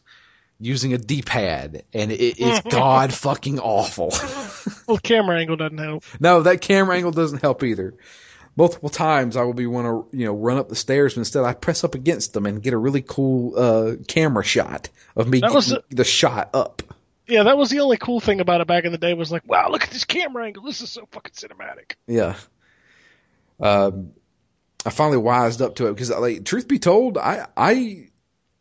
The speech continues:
Speaker 1: every time I got alerted, it was a close call because I was, you know, I can't knock these guys out. I mean,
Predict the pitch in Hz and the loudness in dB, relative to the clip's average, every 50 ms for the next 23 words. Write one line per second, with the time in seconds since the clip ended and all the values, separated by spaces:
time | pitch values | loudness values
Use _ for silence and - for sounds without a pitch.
0 | _ _ _ _ _ _ _ _ _ _ 139 165 196 208 247 254 240 226 208 160 | _ _ _ _ _ _ _ _ _ _ 2 2 4 2 0 -2 -2 -4 -6 -8
1 | - - - 196 208 220 214 190 165 185 202 196 196 190 175 - - 101 117 110 | -12 -6 -2 -2 -2 0 -2 -2 -4 -4 -4 -4 -4 -6 -6 -4 -2 -2 -2 0
2 | 107 110 143 160 202 226 220 185 170 135 - _ _ _ _ _ _ _ _ _ | 0 -2 -2 -2 -4 -6 -6 -8 -10 -14 -18 _ _ _ _ _ _ _ _ _
3 | - 160 208 233 214 208 185 - - 190 185 151 - - - 214 - - 50 50 | 2 2 2 4 0 -2 -2 0 2 2 2 2 0 -4 -8 -10 -10 -10 -14 -18
4 | - _ _ _ _ _ - 120 - 143 135 123 131 131 143 147 147 131 - 101 | -20 _ _ _ _ _ -12 -4 -2 0 0 2 2 2 2 0 0 -4 -6 -10
5 | 98 123 120 123 120 - - - - - - - 180 175 139 156 170 180 180 180 | -16 -14 -10 -10 -10 -6 -6 -6 -6 -4 -6 -6 -6 -6 -4 0 2 2 2 0
6 | - - 156 143 127 123 151 135 120 120 120 110 127 139 117 82 82 101 107 107 | -2 -6 -8 -8 -4 -2 0 0 2 0 0 -2 -2 -4 -4 -4 -4 -6 -6 -6
7 | 104 110 110 98 | -8 -8 -8 -10